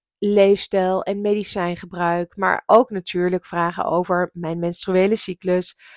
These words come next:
of ik al eerder zwanger was geweest, of ik miskramen had gehad, of ik ooit een abortus had laten plegen en natuurlijk ook of ik ooit ziek ben geweest.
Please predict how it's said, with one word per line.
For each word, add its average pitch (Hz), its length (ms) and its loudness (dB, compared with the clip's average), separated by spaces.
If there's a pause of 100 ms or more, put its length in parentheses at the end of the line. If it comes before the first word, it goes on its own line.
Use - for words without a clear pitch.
(140)
of 180 160 -8
ik 202 100 -8
al 220 100 4
eerder 233 300 0
zwanger 180 360 -2
was 180 180 -4
geweest, 180 580 -4
of - 100 -12
ik 185 100 -12
miskramen 185 560 -6
had 175 180 -6
gehad, 175 400 -4
of 147 120 -12
ik - 120 -16
ooit 120 180 -6
een 180 80 -8
abortus 208 480 -4
had 196 140 -6
laten 185 300 -4
plegen 175 380 -6
en 185 80 -8
natuurlijk 185 420 -8
ook 165 280 -6
of - 160 -10
ik - 540 -10
ooit 180 300 -4
ziek - 220 -4
ben - 200 -10
geweest. - 540 -16